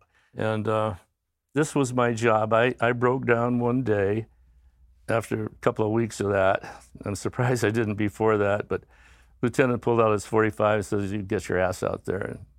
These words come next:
suck it up." And so I, I worked like a robot around these bodies. It, it was tough looking at faces of guys my age or a little older. And,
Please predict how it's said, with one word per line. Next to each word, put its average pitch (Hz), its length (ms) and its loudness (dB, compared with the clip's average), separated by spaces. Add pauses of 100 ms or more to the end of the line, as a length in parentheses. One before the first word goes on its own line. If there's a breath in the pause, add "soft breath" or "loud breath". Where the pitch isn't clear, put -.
(580)
suck - 280 -4
it 78 100 -4
up." - 240 -12 (1300)
And 110 220 -4
so 113 420 0
I, 127 200 2
I 135 100 4
worked 139 300 0
like 120 120 2
a 113 60 0
robot 113 560 0
around 104 220 -2
these 104 180 -6
bodies. 104 680 -4
It, - 280 -6
it 131 60 -2
was 117 220 -4
tough - 500 -4
looking 110 340 -2
at 98 160 -6
faces - 640 -4 (360)
of 95 160 -6
guys 104 420 -4 (340 soft breath)
my 101 180 -4
age 104 320 -4
or 98 80 -4
a 101 40 -6
little 101 200 -2
older. 104 400 -2 (600 soft breath)
And, 104 160 0